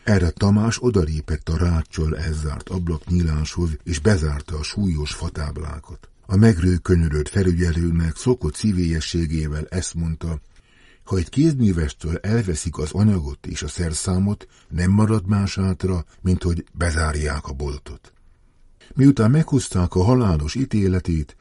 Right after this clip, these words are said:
közölték Tamással, hogy a király a felnégyelést kimondó ítéletet különleges kegyként a lefejezés enyhébb nemére változtatta. "Ó, köszönöm a király jóságát",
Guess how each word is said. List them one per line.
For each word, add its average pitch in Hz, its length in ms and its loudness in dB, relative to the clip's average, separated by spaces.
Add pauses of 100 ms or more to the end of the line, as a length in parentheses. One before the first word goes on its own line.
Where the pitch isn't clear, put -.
(120)
közölték 73 520 -2
Tamással, 85 800 0
hogy 90 160 -4
a 82 80 -2
király 107 460 2
a 92 80 2
felnégyelést 80 1080 0
kimondó 71 560 -2
ítéletet 90 800 0 (100)
különleges 82 680 4
kegyként 85 720 -2
a 85 100 -4
lefejezés 69 960 -2
enyhébb 90 500 2
nemére 76 480 0
változtatta. 71 1000 -8 (600)
"Ó, 98 420 2
köszönöm 90 560 4
a 87 40 2
király 80 440 -2
jóságát", 67 840 -6